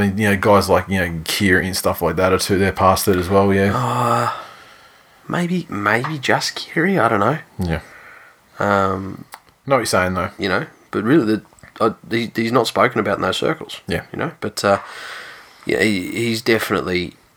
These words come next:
Speaker 2: more complimentary to Green, I think, than he is to Johnson.
Speaker 1: Yeah.
Speaker 2: In terms of attack.
Speaker 1: Okay, uh, I am a Warrior. Okay, Warriors suck balls. I think he's back to Warriors suck balls again. Uh, it's, uh,
Speaker 2: <laughs>
Speaker 1: no ref's fault from me, but Cam Smith is a shit referee.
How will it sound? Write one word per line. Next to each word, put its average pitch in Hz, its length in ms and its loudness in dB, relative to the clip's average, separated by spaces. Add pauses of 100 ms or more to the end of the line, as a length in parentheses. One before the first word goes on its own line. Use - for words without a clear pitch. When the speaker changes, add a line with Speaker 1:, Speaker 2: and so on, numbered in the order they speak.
(360)
Speaker 2:
more 110 240 4
complimentary 92 640 -2
to 78 40 -12
Green, 92 340 2
I 85 80 0
think, 87 220 -6
than 90 120 -4
he 90 100 -4
is 87 100 -8
to 92 100 -8
Johnson. 87 420 -6 (140)
Speaker 1:
Yeah. 90 260 2
Speaker 2:
In - 80 -8
terms 90 220 -4
of 87 60 -6
attack. - 400 -6 (920)
Speaker 1:
Okay, 101 300 0
uh, 92 160 4
I 107 220 2
am 98 100 0
a 90 80 -2
Warrior. 92 320 4 (140)
Okay, 92 300 0
Warriors 90 280 0
suck - 260 -2
balls. 92 340 0
I 101 60 0
think - 120 -4
he's 85 120 -4
back 87 220 0
to 95 80 -8
Warriors 87 240 0
suck - 240 -4
balls 90 260 -4
again. 92 260 -2
Uh, 90 300 0
it's, - 140 -2
uh, 98 400 4 (120)
Speaker 2:
<laughs> - 40 -8
Speaker 1:
no 147 180 2
ref's 151 240 0
fault 143 240 0
from 127 160 2
me, 147 180 4
but 120 140 2
Cam 127 220 2
Smith 127 280 0
is 101 100 -2
a 98 60 -4
shit - 220 -6
referee. 110 480 2